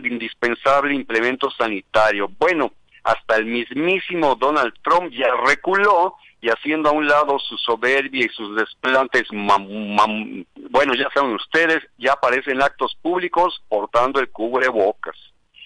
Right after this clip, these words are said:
López Obrador acaba de burlarse del titular de la Secretaría de Hacienda, quien con mucha prudencia aseguró hace unos días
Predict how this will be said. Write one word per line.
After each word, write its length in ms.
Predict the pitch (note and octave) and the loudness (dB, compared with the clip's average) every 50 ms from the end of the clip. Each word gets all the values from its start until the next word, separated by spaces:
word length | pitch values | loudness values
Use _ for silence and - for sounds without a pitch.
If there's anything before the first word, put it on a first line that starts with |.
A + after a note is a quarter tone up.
| - - - - - - - - | -20 -20 -20 -20 -20 -10 -4 -2
López 260 | F#3+ A3 B3+ A3+ F#3 | 0 2 2 2 2
Obrador 400 | F#3 D#3+ D3+ D3 D3+ F3 F#3+ G3 | 2 4 4 4 4 4 4 2
acaba 340 | F3 - - G3+ G#3 G#3+ G3+ | 2 2 2 2 2 2 2
de 120 | E3+ E3 | 2 0
burlarse 920 | D#3 - C#3+ C3 B2+ B2+ C3+ C#3+ C#3+ D3+ E3 E3 E3+ D#3+ - - E3 D3+ | 0 0 0 0 0 0 2 2 4 4 4 4 2 0 -4 -2 -2 -2
del 180 | C3 B2+ A#2 - | 0 -2 -4 -4
titular 500 | - B2 - - B2+ B2 B2+ C3+ D3 D3+ | -6 -10 -4 -2 0 2 4 4 4 2
de 100 | D#3 C#3+ | 2 2
la 140 | C3 B2+ A#2+ - | 2 2 2 0
Secretaría 560 | - A2+ - A2+ A2 - - A#2 A#2 B2 C3 C3+ | -4 -4 -2 -2 -2 0 0 2 2 4 4 4
de 80 | C3+ | 4
Hacienda, 640 | B2 A2+ - - A#2+ B2 B2 B2 B2+ A#2+ C3 C3+ C3+ - - | 2 0 -2 -8 -8 -6 -6 -4 -2 2 2 2 2 0 -4
quien 240 | - B2+ B2+ C3 | -6 -4 -4 -4
con 280 | B2 - - C3 B2+ B2+ | -4 -2 0 0 0 0
mucha 720 | C3 D#3+ G#3 A#3+ A#3 - - - G3+ F#3+ F3 E3+ D3 C3+ A#2+ | 0 0 0 0 0 -4 -4 -2 0 0 2 2 2 0 0
prudencia 880 | - B2 A2+ A2 A#2 A#2+ C#3+ D3+ D#3 D3+ D3+ - D3+ C#3+ C3+ B2+ - - | -2 -4 -6 -6 -4 -4 -4 -4 -4 -6 -4 0 2 2 4 2 0 0
aseguró 580 | - B2 - - C3 B2+ A2+ A#2+ B2+ C3 C#3+ D3 | 0 -2 0 -2 -8 -10 -8 -4 0 2 4 2
hace 200 | C#3+ - - E3 | 2 2 -2 -4
unos 200 | D#3+ D#3 C#3 - | -4 -4 -4 -4
días 260 | - B2+ B2+ C3 C3+ | -6 -4 0 0 0